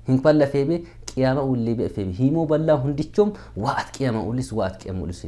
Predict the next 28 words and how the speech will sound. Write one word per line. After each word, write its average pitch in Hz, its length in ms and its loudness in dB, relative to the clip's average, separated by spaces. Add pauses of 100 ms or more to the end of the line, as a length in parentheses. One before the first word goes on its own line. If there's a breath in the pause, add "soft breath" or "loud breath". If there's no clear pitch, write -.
(120)
koo 80 80 -8
yoo. 80 220 -8 (520 soft breath)
Ka - 100 -4
balla 180 240 2
feebe 131 180 -2
un 120 140 -2
tam 113 140 -2
koo 120 160 -4
yoo 104 140 0
mamele 95 320 -2
human. 82 300 -4 (260 soft breath)
Kala 170 200 0
sagem 165 340 0
un 120 180 2
tam 113 200 -2
koo - 200 -2
yee 92 200 0
amokko. - 400 -10 (1500 soft breath)
Maya 135 280 4
mukkaalins 156 580 0 (260 loud breath)
mu'mine 175 420 4
mukkaalins 85 680 -4 (180)
waa 117 220 4
matoman 156 460 2
hanqo 135 420 -2
is 131 120 -4
amma 110 320 0
nama. 87 280 -2